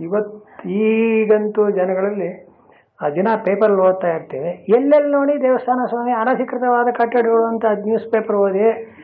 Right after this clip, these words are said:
ಆ ಬೆಂಗಳೂರಲ್ಲಂತೂ ಎಲ್ಲಿ ಜಾಗಿದೆಯೋ ಅಲ್ಲೆಲ್ಲ ದೇವ್ರು ಹೋಗಿ ಪ್ರತಿಷ್ಠಾಪನೆ ಆಗೇ ಬಿಟ್ಟಿದ್ದಾನೆ. ಯಾವ ದೇವರು ಏನೋ, ಅವನ ಗತಿ ಏನಾಗುತ್ತೋ? ಆ,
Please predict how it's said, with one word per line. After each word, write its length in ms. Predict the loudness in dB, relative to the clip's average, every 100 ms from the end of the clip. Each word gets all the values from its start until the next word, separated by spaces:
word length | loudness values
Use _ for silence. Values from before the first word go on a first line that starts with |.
| -6
ಆ 60 | -2
ಬೆಂಗಳೂರಲ್ಲಂತೂ 800 | 2 4 4 4 2 0 0 -2
ಎಲ್ಲಿ 360 | 0 0 2
ಜಾಗಿದೆಯೋ 400 | 2 2 2 2
ಅಲ್ಲೆಲ್ಲ 260 | 4 4 2 0
ದೇವ್ರು 280 | 2 2 2
ಹೋಗಿ 460 | 2 2 2 0 -2 -6 -20 _ _ -10
ಪ್ರತಿಷ್ಠಾಪನೆ 640 | -2 0 2 2 2 2
ಆಗೇ 540 | 2 2 0 2 2 2
ಬಿಟ್ಟಿದ್ದಾನೆ. 600 | 2 0 -2 -2 -6 0
ಯಾವ 280 | 2 2
ದೇವರು 460 | 0 0 0 0 -2
ಏನೋ, 500 | -2 -2 -2 -2 -4 -6 -8 -10 -6 2
ಅವನ 180 | 2
ಗತಿ 280 | 4 0 2
ಏನಾಗುತ್ತೋ? 680 | 2 4 2 2 -2 -8 -10 -10 -12 -18 -16 -14 -14 -16 -18 -18 -16 -16 -14 -16 -14 -6
ಆ, 300 | 2 4 6